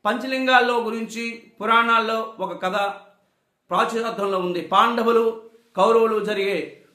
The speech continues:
కురుక్షేత్ర యుద్ధంలో ఈ యొక్క వైష్ణవ బలరాములు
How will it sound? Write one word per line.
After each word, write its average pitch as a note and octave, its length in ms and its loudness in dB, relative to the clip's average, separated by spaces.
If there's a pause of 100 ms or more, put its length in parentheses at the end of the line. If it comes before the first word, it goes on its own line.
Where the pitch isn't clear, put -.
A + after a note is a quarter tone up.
కురుక్షేత్ర A#3 560 -4
యుద్ధంలో A3 640 -2 (1300)
ఈ G#3+ 60 -8
యొక్క G3+ 560 0 (1300)
వైష్ణవ A3+ 640 0
బలరాములు G#3+ 760 2